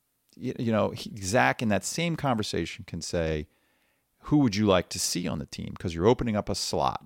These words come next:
And I do say, and I did tell you this in the podcast, I think Koepka is a good enough guy, as evidenced by him supporting his brother on Live, and that's a big thing, um, to, to be interested in that. And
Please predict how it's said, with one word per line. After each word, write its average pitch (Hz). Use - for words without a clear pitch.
And 98
I 110
do 117
say, 101
and 92
I 90
did 85
tell 92
you 90
this 80
in -
the -
podcast, -
I 156
think 214
Koepka -
is 90
a -
good 131
enough 120
guy, 73
as 92
evidenced 92
by 87
him 87
supporting 92
his 82
brother 101
on 78
Live, 101
and -
that's 80
a 80
big -
thing, 104
um, 87
to, -
to 110
be 123
interested 180
in 78
that. 60
And 87